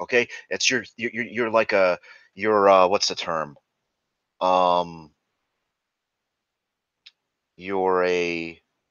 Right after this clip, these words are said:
grandiose plumber, okay? You're a grandiose car mechanic. You're there to fix shit, okay? And instead of fixing a car, you're fixing people who are broken.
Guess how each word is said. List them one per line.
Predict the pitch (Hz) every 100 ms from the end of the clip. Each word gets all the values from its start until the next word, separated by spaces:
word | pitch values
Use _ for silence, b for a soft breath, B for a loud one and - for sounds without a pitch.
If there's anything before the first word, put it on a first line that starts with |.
| _ _ _ -
grandiose | 104 127 143 147 123 117 113 107 - -
plumber, | - 90 82 69 - - _ _ _ 78
okay? | - 98
You're | 101 95
a | 90
grandiose | 110 123 113 110 101
car | - 95 85
mechanic. | 73 67 69 64 62 - B B
You're | 135
there | 156 170
to | 131
fix | - - -
shit, | - 85 73 _ _ -
okay? | - 101 104 B B B -
And | 101 98 95 95 92
instead | 92 147
of | 143
fixing | 131 - 107 90
a |
car, | - 127 123 107
you're | 95 90
fixing | - 127 - 98 92
people | - - - 95
who | 92
are | 80 73
broken. | 80 73 -